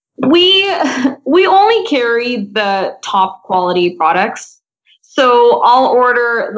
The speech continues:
I'll give you an example of our, you know, our brushes. They were, Lana had mentioned they were one of our best sellers back then. Um, I ordered brushes from a bunch of different companies, and I tested all of them on myself, and I wanted to see how they would work. And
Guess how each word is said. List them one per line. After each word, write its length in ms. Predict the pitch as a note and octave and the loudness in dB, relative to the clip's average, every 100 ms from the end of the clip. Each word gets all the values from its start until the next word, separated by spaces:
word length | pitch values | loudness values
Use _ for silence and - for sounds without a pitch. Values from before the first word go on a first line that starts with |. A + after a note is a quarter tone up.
| - | -4
I'll 300 | C3 A3 A3+ | 0 0 0
give 120 | A#3 | -4
you 120 | A3+ A3 | -6 -6
an 60 | |
example 600 | G#3 G3+ G3 G3+ F#3+ F3+ | -4 -4 -6 -4 -2 0
of 140 | C#3+ F3 | 0 0
our, 300 | E3+ E3+ _ | -2 -4 _
you 80 | G#3 | -4
know, 120 | E3+ | -2
our 220 | - G3+ | 0 0
brushes. 480 | F#3 E3 C#3 C3+ - | 0 -4 -4 -8 -6
They 100 | F#3 | -2
were, 340 | F3 E3+ - _ _ - | 0 -2 -4 _ _ -8
Lana 240 | E3+ E3 | -6 -4
had 160 | D#3+ D#3+ | -6 -8
mentioned 280 | E3+ F3 | -6 -4
they 60 | E3+ | -4
were 140 | E3 E3+ | -2 -2
one 140 | D#3+ | -2
of 60 | D#3+ | -4
our 120 | D3+ | -4
best 160 | D3+ | -4
sellers 460 | - D#3 C#3+ E3+ - _ _ - | -4 -2 -2 -4 -8 _ _ -4
back 240 | F3 F3 | -4 -2
then. 220 | F3 E3+ E3 - C4 - | -4 -4 -8 -12 -14 -4
Um, 560 | A3+ A3 A3 A3 A3 G#3+ | -2 0 0 0 0 -2
I 160 | C4+ C#4+ | -2 0
ordered 380 | F4 F4 C4 | -2 -2 -2
brushes 400 | G#3 A3 C4 A#3 | -4 -4 -6 -8
from 520 | - F#3+ F#3 F#3 F#3 F#3 F#3+ | -4 -2 -2 -2 -4 -4 -8
a 140 | F3+ _ _ - | -8 _ _ -6
bunch 240 | G#3+ A3 | -6 -4
of 100 | G#3+ | -6
different 280 | G#3 G3+ E3+ | -6 -8 -8
companies, 680 | F3+ - F3 F3 F#3+ - _ | -8 -8 -6 -6 -8 -12 _
and 180 | G3+ G3+ | -6 -4
I 80 | G#3 | -6
tested 320 | A#3+ A#3+ C4+ | -8 -4 0
all 200 | - A4 | 2 0
of 80 | - | 0
them 160 | F3 | -2
on 140 | F#3 F#3+ | -2 -2
myself, 460 | G3 G3+ D#3+ - - _ _ _ | -4 -2 -2 -4 -12 _ _ _
and 100 | A3+ | -6
I 40 | A3 | -2
wanted 260 | A3+ B3+ | -2 -2
to 80 | A#3+ | -6
see 160 | A3 A#3+ | -8 -6
how 160 | A3+ | -4
they 100 | G3+ | -2
would 140 | G3 F#3+ | -4 -2
work. 340 | C#4+ - - - _ _ _ _ _ | -2 -2 -4 -12 _ _ _ _ _
And 640 | A3+ A3 A3 A3 G#3+ G#3+ | -6 -4 -4 -4 -4 -4